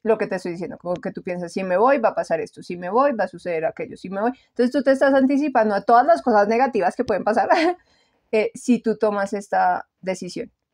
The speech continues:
¿sí? Mm, y no te voy a decir, "Ah, no, nunca van a pasar", porque puede que algunas de esas cosas pasen, no te puedo decir que no. Pero al mismo tiempo es el hecho de decir, "¿Sabes qué? Puede que pasen, pero de alguna forma voy a resolver",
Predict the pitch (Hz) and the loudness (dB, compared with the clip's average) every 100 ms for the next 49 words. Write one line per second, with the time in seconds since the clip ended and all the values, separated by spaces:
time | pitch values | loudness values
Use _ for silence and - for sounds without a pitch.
0 | _ - 175 294 _ _ _ _ _ _ | _ -12 -12 -12 _ _ _ _ _ _
1 | _ - 202 202 196 196 190 190 185 180 | _ -8 -6 -6 -6 -8 -8 -10 -10 -12
2 | 175 262 220 _ _ _ - 247 240 - | -12 -14 -16 _ _ _ -2 2 2 -2
3 | _ - 220 214 220 214 220 247 151 185 | _ 0 2 4 6 8 6 4 2 2
4 | 202 226 233 226 220 208 208 214 208 262 | 2 0 0 0 0 0 0 0 -2 -2
5 | 247 - _ - 185 185 196 196 185 180 | -6 -14 _ -2 0 2 0 0 -2 0
6 | 190 180 180 - 185 170 - 247 170 143 | 0 0 -2 -2 -4 -2 0 0 0 -10
7 | - 185 180 180 180 170 175 156 - 220 | -8 -6 -4 -2 -2 -4 -6 -10 -8 -8
8 | 285 _ _ _ - 226 220 214 214 208 | -10 _ _ _ 2 6 6 4 2 -2
9 | 208 233 233 226 226 226 226 - 226 220 | 0 0 2 0 0 0 -2 0 0 2
10 | 226 226 196 185 - 190 202 247 247 254 | 2 0 -6 -8 0 0 0 -2 -4 0
11 | 226 226 220 240 196 190 226 247 320 _ | 2 2 2 0 0 0 0 -4 -4 _
12 | _ _ - _ _ 226 220 220 202 190 | _ _ -20 _ _ 4 6 8 6 4
13 | 196 185 214 226 226 190 233 226 - 160 | 0 0 2 2 2 2 0 -2 -6 -12
14 | 156 | -10